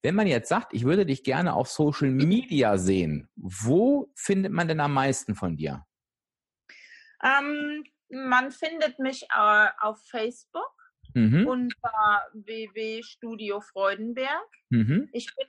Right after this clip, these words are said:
Speaker 2: in der W W Community als Zwillingsmama sechsundsiebzig unterwegs.
Speaker 1: <laughs> Ja.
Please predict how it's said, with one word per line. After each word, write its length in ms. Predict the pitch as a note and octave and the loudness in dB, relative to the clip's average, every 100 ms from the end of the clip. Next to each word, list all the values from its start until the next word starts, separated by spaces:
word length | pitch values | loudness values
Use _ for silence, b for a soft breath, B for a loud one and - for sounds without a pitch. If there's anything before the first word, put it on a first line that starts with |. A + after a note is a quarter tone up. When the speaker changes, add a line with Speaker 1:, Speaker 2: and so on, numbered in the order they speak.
| - | -6
Speaker 2:
in 80 | A#3+ | 0
der 320 | A#3 A3 G#3 | 4 2 2
W 200 | A#3+ A3+ | 0 0
W 200 | C4+ D#4+ | -4 -8
Community 840 | - C#4+ C4+ D4 D#4+ E4+ - D#4+ | -4 -4 -2 -6 -6 -8 -8 -4
als 320 | C4+ A#3+ - _ | -2 -2 -6 _
Zwillingsmama 880 | - D4 D#4 D#4 - B3+ C4 C4 B3+ | -8 -6 -6 -8 -2 0 2 2 0
sechsundsiebzig 960 | C#4 - - A#3 C4+ - - E4 - C#4+ | -4 -6 -8 -6 -8 -10 -14 -12 -10 -10
unterwegs. 880 | D4+ D#4 D#4 C#4+ D4+ G#4 - - _ | -8 -2 -2 -2 -6 -8 -14 -20 _
Speaker 1:
<laughs> 40 | - | -12
Ja. 540 | - E2+ E2+ D#3 G3+ | -8 -4 -2 -2 -4